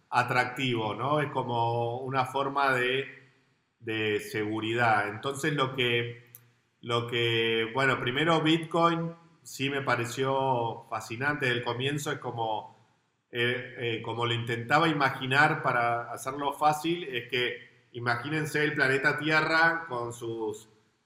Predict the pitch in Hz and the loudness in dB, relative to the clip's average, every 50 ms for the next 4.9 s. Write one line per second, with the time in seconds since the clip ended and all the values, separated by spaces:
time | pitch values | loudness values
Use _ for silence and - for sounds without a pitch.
0 | _ _ - 113 107 107 - 135 139 139 139 135 139 139 131 - 131 123 127 139 | _ _ -8 -6 -6 -4 2 4 4 4 4 4 0 -2 -2 2 2 4 4 4
1 | 151 156 151 - 165 151 - - 127 127 131 127 131 139 143 131 120 127 117 - | 2 0 0 -2 -2 -2 0 0 0 2 2 2 0 0 -2 -4 -6 -6 -8 -6
2 | 120 117 127 135 139 135 135 123 123 113 113 - 131 139 147 143 147 131 120 - | -6 -4 -2 -2 -2 -2 -4 -4 -4 -6 -4 -2 0 0 0 0 -2 -4 -6 -8
3 | 117 110 113 117 123 135 143 147 156 160 175 175 - - - - _ _ _ _ | -10 -8 -6 -4 -2 -2 -2 0 2 2 0 0 -4 -8 -14 -20 _ _ _ _
4 | - 135 127 123 117 - 143 156 151 151 - 165 165 165 170 170 175 175 | -4 -2 0 0 0 0 0 0 -2 -2 -2 2 2 2 2 2 -2 -6